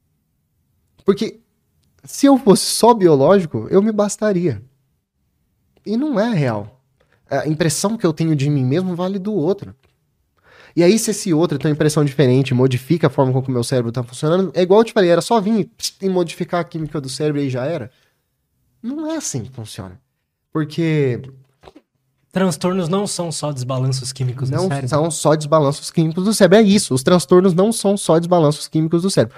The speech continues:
Speaker 1: Podem desbalancear o cérebro também, mas eles não só o são. Porque quando só o forem, aí nós não somos mais humanos, aí a gente é cérebro. Aí a gente é cérebro.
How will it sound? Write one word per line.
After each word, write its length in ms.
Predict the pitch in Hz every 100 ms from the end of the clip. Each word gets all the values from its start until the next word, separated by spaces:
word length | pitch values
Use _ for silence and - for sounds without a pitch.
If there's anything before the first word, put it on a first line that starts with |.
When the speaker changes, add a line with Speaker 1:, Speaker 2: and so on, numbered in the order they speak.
| - - -
Speaker 1:
Podem 320 | 196 220 214
desbalancear 640 | 190 208 208 208 202 190
o 40 | 185
cérebro 300 | 180 175 175
também, 220 | 190 139
mas 160 | 123 123
eles 160 | 147
não 180 | 147 185
só 360 | 185 - 165 180
o 60 |
são. 360 | 185 - 113 98 - _ _ _ _ _ _ _ -
Porque 220 | 147 160
quando 440 | - _ 214 214
só 280 | 190 - 180
o 60 | 180
forem, 680 | 202 - - 180 180 110 107 -
aí 140 | 143
nós 120 | 156
não 100 | 165 180
somos 240 | 196 190
mais 200 | 147 131
humanos, 320 | 131 120 113
aí 120 | 117
a 40 | 127
gente 180 | 156 170
é 40 |
cérebro. 360 | - 95 - _ _ _ _ _ _ _ _ _ _ _ _ _ _
Aí 140 | - 107
a 40 |
gente 200 | 120 131
é 40 |
cérebro. 260 | - 95 _